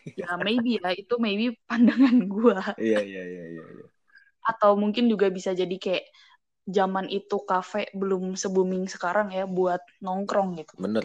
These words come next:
Speaker 2: gua bener. Gua ngerasa
Speaker 1: Si
Speaker 2: sih kayak
Speaker 1: lebih
Speaker 2: si tempat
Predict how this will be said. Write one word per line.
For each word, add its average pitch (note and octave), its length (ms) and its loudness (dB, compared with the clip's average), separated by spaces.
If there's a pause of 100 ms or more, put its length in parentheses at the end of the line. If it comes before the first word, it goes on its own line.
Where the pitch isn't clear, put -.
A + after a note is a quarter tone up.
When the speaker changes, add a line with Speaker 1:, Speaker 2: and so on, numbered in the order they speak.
(160)
Speaker 2:
gua B2 200 2
bener. C#3+ 480 2 (440)
Gua C4 160 -2
ngerasa B3+ 240 -8
Speaker 1:
Si B3+ 80 0
Speaker 2:
sih A#3 120 6
kayak G#3+ 160 2
Speaker 1:
lebih B3 80 -12 (400)
Speaker 2:
si C3 60 -4 (300)
tempat B2 300 0